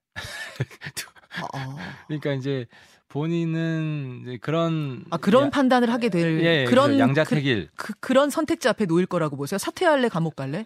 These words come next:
Speaker 1: 그렇죠.
Speaker 2: 그럼 말하자면 지금 이십 퍼센트 의원들이 각 던진 선택지는 그 두 가지라는 거예요.
Speaker 1: 그렇습니다.
Speaker 2: "사퇴하시겠습니까?
Speaker 1: 네.
Speaker 2: 아니면
Speaker 1: 음,
Speaker 2: 구속되시겠습니까?" 이거
Speaker 1: 그렇죠.
Speaker 2: 놓고
Speaker 1: 예.
Speaker 2: 이번에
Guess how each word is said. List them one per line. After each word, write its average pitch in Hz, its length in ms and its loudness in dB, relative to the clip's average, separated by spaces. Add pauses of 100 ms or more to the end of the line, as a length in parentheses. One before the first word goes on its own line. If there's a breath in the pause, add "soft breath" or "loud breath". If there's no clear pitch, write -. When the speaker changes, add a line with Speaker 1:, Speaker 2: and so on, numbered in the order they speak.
Speaker 1:
그렇죠. 87 520 -10 (720)
Speaker 2:
그럼 269 140 -2
말하자면 240 300 0
지금 254 220 -4
이십 208 200 -4
퍼센트 247 320 0
의원들이 208 760 -2
각 - 180 -8 (300)
던진 208 300 0
선택지는 254 480 -2
그 190 120 -6
두 185 120 -8
가지라는 175 440 -2
거예요. 135 340 -10 (140)
Speaker 1:
그렇습니다. 120 260 -6
Speaker 2:
"사퇴하시겠습니까? 220 960 -2
Speaker 1:
네. 185 60 -2
Speaker 2:
아니면 277 280 2
Speaker 1:
음, - 20 -4
Speaker 2:
구속되시겠습니까?" 196 960 -4
이거 254 200 0
Speaker 1:
그렇죠. 180 220 -2
Speaker 2:
놓고 294 340 -4
Speaker 1:
예. 87 100 -12
Speaker 2:
이번에 226 460 0